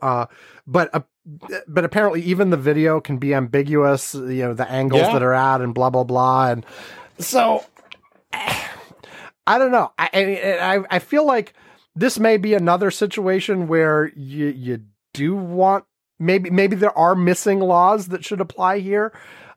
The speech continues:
Speaker 1: uh, because it feels like everybody involved in this damn situation was stupid. You know, his mother was stupid. He was stupid. The, the, the people that tried to disarm him probably made some mistakes in that process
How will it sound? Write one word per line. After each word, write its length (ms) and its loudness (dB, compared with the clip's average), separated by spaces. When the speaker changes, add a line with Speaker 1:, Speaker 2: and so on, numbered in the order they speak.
Speaker 1:
uh, 300 4
because 320 0
it 100 -2
feels 360 2
like 260 2
everybody 760 0
involved 580 2
in 100 -2
this 180 -2
damn 280 0
situation 720 -4
was 160 -2
stupid. 560 -2
You 140 2
know, 140 4
his 240 0
mother 380 2
was 200 2
stupid. 440 -4
He 200 -2
was 240 0
stupid. 560 -2
The, 280 2
the, 180 -2
the 140 0
people 480 0
that 380 2
tried 380 0
to 60 -2
disarm 500 0
him 320 0
probably 480 2
made 240 0
some 120 -6
mistakes 480 -4
in 160 0
that 280 -2
process 640 0